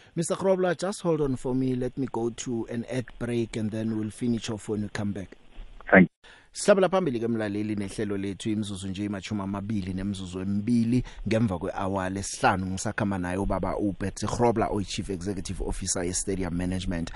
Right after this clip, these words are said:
Speaker 1: Eh, Mister Grobler, my next question will be around security at the stadium. Does the security, eh, measures fall,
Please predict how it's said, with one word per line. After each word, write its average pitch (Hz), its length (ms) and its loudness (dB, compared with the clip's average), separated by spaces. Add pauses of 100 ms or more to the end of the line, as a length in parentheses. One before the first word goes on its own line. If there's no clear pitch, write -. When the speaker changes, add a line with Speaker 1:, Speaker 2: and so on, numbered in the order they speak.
(320)
Speaker 1:
Eh, 175 120 12
Mister 202 220 6
Grobler, 214 480 6
my 196 160 4
next 220 340 2
question 196 520 2
will 135 140 4
be 135 360 4
around 123 540 4
security 120 760 2
at 113 140 -4
the 110 80 -6
stadium. 120 420 2 (280)
Does 147 200 8
the 147 140 4
security, 170 960 4
eh, 135 540 2
measures 139 480 4
fall, 156 540 8